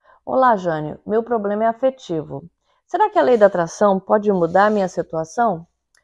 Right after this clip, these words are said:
Estou apaixonada por um cara que não dá a mínima pra mim. Temos um relacionamento, mas eu acho que ele me trai. Falo isso porque já me disseram,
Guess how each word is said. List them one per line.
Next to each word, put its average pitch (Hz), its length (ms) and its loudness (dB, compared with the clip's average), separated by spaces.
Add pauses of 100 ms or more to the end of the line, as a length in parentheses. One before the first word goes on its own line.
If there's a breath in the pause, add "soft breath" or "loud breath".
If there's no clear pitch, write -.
(280)
Estou 269 280 0
apaixonada 254 580 2
por 226 180 -2
um 226 140 -2
cara 170 500 0 (220)
que - 100 -8
não 214 200 -2
dá 202 280 0
a 226 80 -6
mínima 226 380 -2
pra 214 160 -4
mim. 147 320 -10 (800)
Temos 269 320 0
um 277 80 2
relacionamento, 247 1120 -2 (300)
mas 196 220 -2
eu 208 120 2
acho 202 200 0
que - 80 -2
ele 220 100 0
me 214 120 -2
trai. 151 360 -8 (880 soft breath)
Falo 339 240 4
isso 349 200 0
porque 269 240 -4
já 262 100 2
me 254 100 -2
disseram, 175 720 0